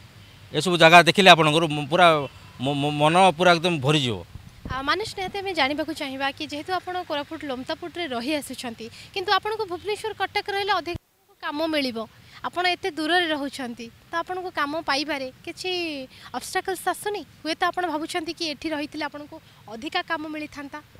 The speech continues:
Speaker 1: କାହିଁକି କହିଲେ, ଯେତିକି ସବୁ ଫିଲ୍ମ ଇଣ୍ଡଷ୍ଟ୍ରିର, ଓଡ଼ିଆ ଫିଲ୍ମ ଇଣ୍ଡଷ୍ଟ୍ରିର ଯେତିକି ଡାଇରେକ୍ଟର ସବୁ, ମୋର ସବୁ ବହୁତ କ୍ଲୋଜ୍।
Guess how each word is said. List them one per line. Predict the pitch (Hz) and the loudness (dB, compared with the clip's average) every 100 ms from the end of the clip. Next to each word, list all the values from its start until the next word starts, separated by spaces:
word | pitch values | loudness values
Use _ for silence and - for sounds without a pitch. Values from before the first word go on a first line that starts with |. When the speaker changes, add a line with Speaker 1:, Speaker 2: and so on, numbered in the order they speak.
| - - | -8 2
Speaker 1:
କାହିଁକି | 160 190 | 4 6
କହିଲେ, | 185 | 4
ଯେତିକି | 151 - 208 196 | 2 0 0 0
ସବୁ | 190 196 190 185 - | 4 6 6 4 2
ଫିଲ୍ମ | 175 185 190 | 2 4 6
ଇଣ୍ଡଷ୍ଟ୍ରିର, | 185 160 165 | 4 2 4
ଓଡ଼ିଆ | 160 185 | 6 6
ଫିଲ୍ମ | 170 175 | 4 -2
ଇଣ୍ଡଷ୍ଟ୍ରିର | 170 135 127 - - - - - | -2 0 0 -2 -6 -20 -20 -6
ଯେତିକି | 123 151 190 | -4 0 2
ଡାଇରେକ୍ଟର | 151 156 202 190 156 | 10 12 12 12 6
ସବୁ, | 139 151 - - - - | 4 0 -4 -16 -20 0
ମୋର | 147 165 | 2 4
ସବୁ | 175 143 | 2 6
ବହୁତ | 170 - | 6 8
କ୍ଲୋଜ୍। | 160 147 107 | 10 10 8